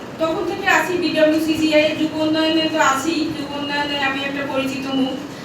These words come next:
রংপুরের ব্যবসায়ী হিসাবেও আমি একজন পরিচিত মুখ। নারী উদ্যোক্তা, অনেক চড়াই উতরাই পার হয়ে আমাকে আসা লাগে। আমার জীবনের করুণ কাহিনী আছে। আমি, আমার একটা ছেলে আছে, ছেলেটা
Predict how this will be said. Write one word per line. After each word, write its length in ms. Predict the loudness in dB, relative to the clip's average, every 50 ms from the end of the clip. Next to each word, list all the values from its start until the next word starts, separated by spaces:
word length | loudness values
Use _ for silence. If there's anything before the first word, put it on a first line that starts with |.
| -14 -12 -12 -12 -10 -6 -2
রংপুরের 500 | 0 0 2 0 0 -2 -2 -2 -2 2
ব্যবসায়ী 420 | 4 4 4 2 2 -2 -2 -2 0
হিসাবেও 420 | 0 0 0 0 0 2 2 2
আমি 200 | 2 2 2 2
একজন 280 | 0 0 0 0 0 0 2
পরিচিত 360 | 2 2 2 0 -2 -4 -4
মুখ। 260 | -4 -6 -6 -6 -8 -8 -10 -12 -12 -12 -14 -10 -2 2
নারী 280 | 4 4 6 6 4
উদ্যোক্তা, 380 | 4 2 0 -2 -4 -4 -2 -2
অনেক 280 | -2 0 0 -2 -2 -4 -4 -2
চড়াই 340 | 0 2 4 4 4 4 2
উতরাই 360 | 0 -2 -2 0 2 2 4
পার 240 | 4 4 4 4 4
হয়ে 180 | 4 4 2 2
আমাকে 300 | 2 0 -2 -2 -2 -2
আসা 240 | -2 -2 -2 -2
লাগে। 200 | -2 -2 0 0
আমার 280 | 2 2 2 0 0 0
জীবনের 400 | -2 -4 -4 -4 -4 -4 -4 -4 -4 -6 -8 -8 -12 -12 -14 -14 -12 -8
করুণ 360 | -4 -2 0 0 0 0 2 2
কাহিনী 400 | 4 4 4 2 2 0 0 0
আছে। 340 | 0 -2 -2 -2 -2 -2
আমি, 640 | -2 -2 -2 -4 -4 -4 -4 -4 -4 -4 -4 -6 -6 -8 -10 -12 -12 -12 -12 -12 -12 -12 -12 -12 -14 -14 -14 -10 -8 -4
আমার 180 | -2 0 0
একটা 200 | 0 0 0 -2 -2 -2
ছেলে 280 | -2 0 0 0 2 0 0 -2 -4 -6 -10 -10 -10
আছে, 380 | -8 -4 -2 -2 0 0 0 -2
ছেলেটা 300 | -4 -4 -2 -2 -2 -2